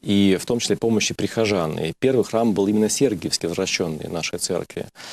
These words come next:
Но не складывалось, э, устройство обители, э, в пользу возрождения монашеской жизни. И стало возможно это лишь шесть назад,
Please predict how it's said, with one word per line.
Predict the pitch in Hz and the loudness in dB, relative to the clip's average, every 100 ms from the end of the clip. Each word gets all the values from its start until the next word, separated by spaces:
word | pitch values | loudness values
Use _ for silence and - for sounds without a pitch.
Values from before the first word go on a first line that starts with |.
| - - - _ | -14 -14 -18 _
Но | 107 135 170 - | 2 4 4 2
не | 143 | 0
складывалось, | - 165 151 117 92 87 80 - - | 0 0 2 2 2 2 2 0 0
э, | 87 85 85 - | -2 0 0 -2
устройство | - - 120 98 - 101 | -4 0 2 2 0 0
обители, | 104 165 160 123 107 101 - - - | 2 0 0 4 4 2 -8 -20 -10
э, | - | -6
в | 92 - | -6 0
пользу | 131 123 110 | 2 2 2
возрождения | 95 101 113 | 2 2 4
монашеской | 110 107 92 - - 98 | 4 4 2 0 0 0
жизни. | 87 80 - - - - | 0 -4 -8 -12 -12 -6
И | 98 | -4
стало | - 151 120 | 2 4 4
возможно | 95 92 135 143 110 - | 2 0 0 2 0 0
это | 117 - | -2 0
лишь | 92 107 | 0 0
шесть | - 101 - | 0 -2 -2
назад, | 98 82 82 | -2 -2 -4